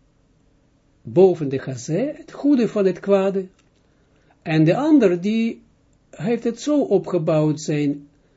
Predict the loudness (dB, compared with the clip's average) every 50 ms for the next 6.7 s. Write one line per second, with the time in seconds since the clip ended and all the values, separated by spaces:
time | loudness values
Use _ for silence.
0 | _ _ _ _ _ _ _ -4 -2 -2 0 -2 -2 -4 -4 -6 -12 _ _ -8
1 | -6 -6 -6 -4 -2 -2 0 0 -2 -4 -6 -10 -10 -6 -4 -2 -2 -2 -4 -6
2 | -8 -6 0 2 2 2 2 0 -2 -8 -16 _ _ _ _ _ _ _ _ _
3 | _ _ _ _ -6 -2 0 0 2 0 0 -2 -6 -14 _ -14 -10 -8 -6 -6
4 | -6 -6 -4 -4 -4 -4 -4 -4 -4 -4 -6 -6 -10 _ _ _ _ _ _ _
5 | _ _ _ _ _ 2 2 2 2 4 0 -4 -2 -2 -2 -4 -4 -6 -10 -12
6 | -8 -6 -4 -4 -2 -4 -4 -4 -6 -6 -6 -10 -16